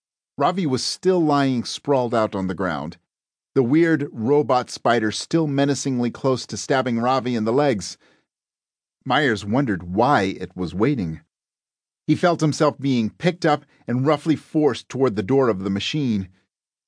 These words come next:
They walked sideways on the hill toward the craft until he reached the end of a descended walkway and stepped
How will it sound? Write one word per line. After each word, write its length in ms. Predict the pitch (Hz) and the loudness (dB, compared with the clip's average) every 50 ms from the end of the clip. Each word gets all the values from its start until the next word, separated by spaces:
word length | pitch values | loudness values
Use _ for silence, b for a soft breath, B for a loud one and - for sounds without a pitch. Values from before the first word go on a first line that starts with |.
| _ | _
They 80 | - 175 | 0 2
walked 300 | 170 175 170 170 165 - | 2 2 2 0 -2 -4
sideways 720 | - - - - 165 151 151 147 123 113 117 110 107 90 101 | -8 -6 -2 0 2 2 2 2 2 2 2 2 2 0 0
on 140 | 113 104 98 | -2 -2 -2
the 80 | 95 | -2
hill 320 | 101 117 117 104 87 85 85 | -2 0 0 0 0 -2 -6
toward 260 | - - 120 113 95 | -6 -4 -2 -2 -2
the 80 | 101 | -4
craft 500 | - - 123 117 107 110 113 - - b b b b b b - | -4 -2 0 2 2 0 -2 -4 -12 b b b b b b -6
until 240 | 127 117 139 131 123 | -2 0 2 2 2
he 120 | 131 127 | 2 0
reached 360 | 120 110 127 123 123 - - | 0 0 -2 -2 -4 -6 -4
the 160 | - 123 120 - | -2 -2 0 0
end 160 | 131 127 120 | 0 0 0
of 100 | 104 104 | 0 0
a 40 | 98 | -2
descended 560 | 92 98 - - - 143 131 127 120 101 98 | -4 -6 -6 -4 -2 -2 -2 -2 -4 -6 -2
walkway 600 | 104 120 135 143 143 143 - 87 78 71 69 71 | 0 2 2 2 2 0 -4 -8 -6 -6 -6 -6
and 160 | 76 76 85 | -8 -8 -10
stepped 340 | - - - 120 117 - | -4 -2 -2 -2 -2 -4